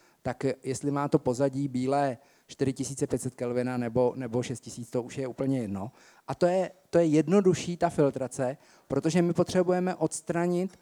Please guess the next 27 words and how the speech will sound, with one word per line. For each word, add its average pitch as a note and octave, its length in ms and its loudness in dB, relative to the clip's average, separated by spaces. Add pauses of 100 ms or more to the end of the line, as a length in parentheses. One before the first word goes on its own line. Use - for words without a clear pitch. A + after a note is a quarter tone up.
(380)
ten D#3+ 160 2
modrý E3+ 580 2 (140)
úzký F3 420 2
pík, B2+ 500 -10 (720)
protože D#3+ 360 0
ta F3 180 -4
modrá C#3 720 2
je C#3+ 180 -2
vlastně D#3 540 0 (280)
špatně, - 520 -2
ale D3+ 240 0 (160)
azurová C3 580 -2
je C#3 180 0
dobře. C#3+ 400 0
A B2+ 120 -10
azurová, D#3 600 2
to E3+ 100 0
je E3 80 4
ta E3+ 140 2
barva C#3 580 2 (580)
nebe, D3+ 460 0 (220)
to, C3+ 260 -2
jak C#3 200 -6
svítí D3+ 360 -4
nebe, D#3+ 300 2
to - 140 0
je F#3 120 -2